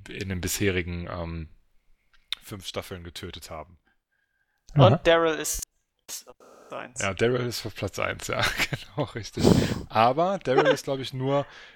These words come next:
Speaker 1: in dem Durchschnitts-Kill-Count auf Platz eins. Der hat nämlich durchschnittlich pro Folge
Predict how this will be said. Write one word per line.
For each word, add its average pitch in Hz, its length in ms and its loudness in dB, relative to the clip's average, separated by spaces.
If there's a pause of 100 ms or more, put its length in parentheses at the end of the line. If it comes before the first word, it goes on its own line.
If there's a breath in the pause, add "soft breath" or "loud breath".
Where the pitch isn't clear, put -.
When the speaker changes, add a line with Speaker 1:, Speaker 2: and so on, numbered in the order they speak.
Speaker 1:
in 117 180 -10
dem 113 240 -4
Durchschnitts-Kill-Count 107 1200 -2
auf 98 180 -10
Platz - 220 -10
eins. 120 280 -10
Der 110 100 -4
hat 110 100 -6
nämlich 113 320 -8
durchschnittlich 143 680 -4
pro 143 260 -2
Folge 131 580 0